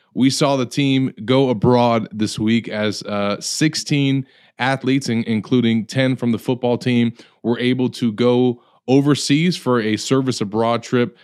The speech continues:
to Greece. And if you've been following the Florida football account this week, they've been putting out some videos and photos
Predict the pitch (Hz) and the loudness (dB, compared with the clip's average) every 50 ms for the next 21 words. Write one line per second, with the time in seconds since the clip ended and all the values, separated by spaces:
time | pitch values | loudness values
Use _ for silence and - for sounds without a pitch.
0 | _ _ _ - - - 120 110 104 98 95 104 104 110 123 147 185 180 180 - | _ _ _ -8 -2 0 2 2 2 0 -2 -2 0 2 4 4 4 2 0 -2
1 | - - - _ - 107 110 110 110 107 107 104 - 120 110 113 107 95 - 135 | -8 -10 -12 _ -8 -4 -4 -2 -2 -2 -2 -2 -2 -4 -2 -2 -4 -4 -4 -4
2 | 123 131 135 135 131 131 127 120 120 110 - - 131 131 123 - - 135 127 - | -2 0 0 0 0 0 0 -2 -2 -4 -2 -2 -2 -2 -2 -2 -2 -2 -2 0
3 | 131 127 127 120 - 131 131 131 131 113 123 117 - - 123 127 131 127 127 - | 0 0 0 0 0 -2 0 0 0 0 -2 -2 -2 0 2 2 2 2 0 -2
4 | 113 107 101 110 107 98 - 135 123 104 120 120 123 113 - - 107 98 95 110 | -4 -4 -4 -6 -8 -6 -6 -6 -4 -4 -4 -4 -6 -6 -8 -10 -12 -8 -4 -2
5 | 127 131 131 135 131 131 131 123 110 110 104 - - 123 123 123 123 120 120 113 | 0 2 2 2 2 2 0 0 0 -2 -4 -4 -2 -2 0 2 2 2 0 0
6 | - | -4